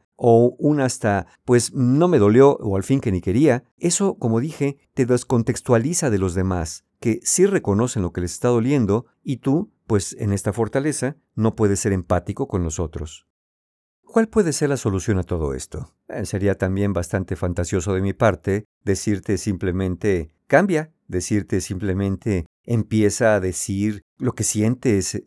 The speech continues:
empieza a decir lo que te pasa, empieza a expresarte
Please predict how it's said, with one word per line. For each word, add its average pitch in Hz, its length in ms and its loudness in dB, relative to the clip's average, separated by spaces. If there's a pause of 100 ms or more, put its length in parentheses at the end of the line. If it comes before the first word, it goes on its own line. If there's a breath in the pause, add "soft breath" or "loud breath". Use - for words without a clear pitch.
empieza 110 460 -2
a - 20 -2
decir 101 320 -4
lo 104 100 -2
que - 120 -6
te 95 120 -6
pasa, 113 600 0
empieza 101 440 -2
a 110 40 0
expresarte 110 1000 0